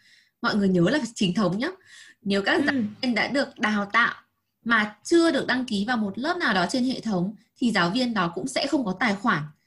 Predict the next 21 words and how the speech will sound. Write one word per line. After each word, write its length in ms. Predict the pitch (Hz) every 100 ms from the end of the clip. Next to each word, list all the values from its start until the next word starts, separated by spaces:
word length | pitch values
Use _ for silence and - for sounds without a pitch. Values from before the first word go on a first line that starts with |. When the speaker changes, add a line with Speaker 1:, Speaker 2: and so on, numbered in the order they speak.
| _ _ _
Speaker 1:
Hoặc 200 | 262 233
là 60 | 208
một 120 | 196 190
trường 200 | 208 190
hợp 120 | 180 -
khác 300 | 302 349 285
là 120 | 214
bạn 200 | 196 170
giáo 160 | 165
viên 240 | 175 240 220
đó 180 | 180 185
đã 200 | 180 311
nghỉ 300 | 330 202 139
dạy 200 | 214 - _ _ _ _
hoặc 140 | 233 196
là 100 | 175
đang 320 | 226 262 254
nghỉ 200 | 240 151
dạy 240 | 170 - - _ _ -
thì 160 | 202
tài 160 | 202